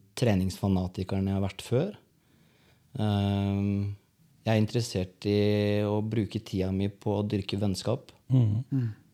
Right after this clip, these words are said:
Speaker 1: Eh, komme meg ut i naturen. Eh, se en god film, høre en god lydbok, en god podcast. Ha det på øret når jeg går tur, for eksempel. Perfekt. Sitte og glane på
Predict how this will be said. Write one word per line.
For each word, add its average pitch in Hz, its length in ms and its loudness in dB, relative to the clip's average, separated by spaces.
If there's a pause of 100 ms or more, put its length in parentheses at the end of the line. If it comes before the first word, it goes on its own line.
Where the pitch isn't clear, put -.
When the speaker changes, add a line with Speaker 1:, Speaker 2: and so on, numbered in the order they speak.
(300)
Speaker 1:
Eh, 98 520 -2
komme 110 300 2
meg 95 80 2
ut - 80 -8
i 95 40 -2
naturen. 113 500 -2 (1300)
Eh, 98 680 -2
se - 220 -4
en 107 100 2
god 101 140 0
film, 135 420 -4 (100)
høre 110 140 0
en 104 80 0
god 101 160 0
lydbok, 95 560 -4
en 104 120 -4
god 98 200 -4
podcast. - 680 -6 (1120)
Ha 107 100 2
det 98 180 0
på 104 140 0
øret 95 160 2
når 98 160 0
jeg 98 100 0
går 101 160 -2
tur, 113 200 -2
for 123 120 -6
eksempel. 117 460 -6 (240)
Perfekt. - 640 -6 (580)
Sitte - 320 -4
og 107 60 0
glane 95 420 2
på 101 160 -4